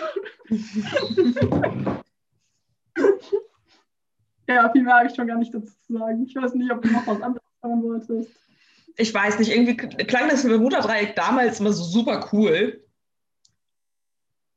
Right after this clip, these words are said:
Speaker 1: Ja,
Speaker 2: Äh,
Speaker 1: ich
Speaker 2: in
Speaker 1: glaube, ich wollte auch mal eine Zeit lang unbedingt dahin. Aber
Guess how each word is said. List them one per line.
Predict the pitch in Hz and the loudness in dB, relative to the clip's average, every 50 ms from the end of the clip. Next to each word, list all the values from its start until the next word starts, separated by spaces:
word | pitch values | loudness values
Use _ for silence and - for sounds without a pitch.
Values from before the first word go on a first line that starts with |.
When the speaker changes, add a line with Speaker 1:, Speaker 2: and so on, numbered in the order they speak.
| _ _ _ _ _ _ _ - - | _ _ _ _ _ _ _ -6 -2
Speaker 1:
Ja, | - - - | 2 4 4
Speaker 2:
Äh, | - - | 4 4
Speaker 1:
ich | 320 | 2
Speaker 2:
in | 277 | 4
Speaker 1:
glaube, | 285 269 269 311 285 277 - - - _ _ _ _ _ _ _ _ _ _ _ - | 2 4 6 6 4 4 4 0 -12 _ _ _ _ _ _ _ _ _ _ _ -4
ich | 262 - - | -4 -2 2
wollte | 269 285 285 294 254 | 4 4 6 6 6
auch | 262 277 | 6 6
mal | 294 262 262 | 6 4 4
eine | 262 254 | 4 4
Zeit | 254 311 269 269 | 2 2 2 4
lang | 277 254 247 240 | 6 4 4 6
unbedingt | 262 262 285 240 262 254 254 | 6 4 4 4 2 0 0
dahin. | 226 226 214 226 247 277 311 - - - _ _ _ _ _ _ _ _ _ _ _ _ _ _ _ _ _ _ _ _ - | -2 -2 0 0 2 2 2 0 -2 -8 _ _ _ _ _ _ _ _ _ _ _ _ _ _ _ _ _ _ _ _ 0
Aber | 220 226 220 240 226 220 220 214 226 240 254 | 0 0 2 4 4 4 4 4 2 0 -2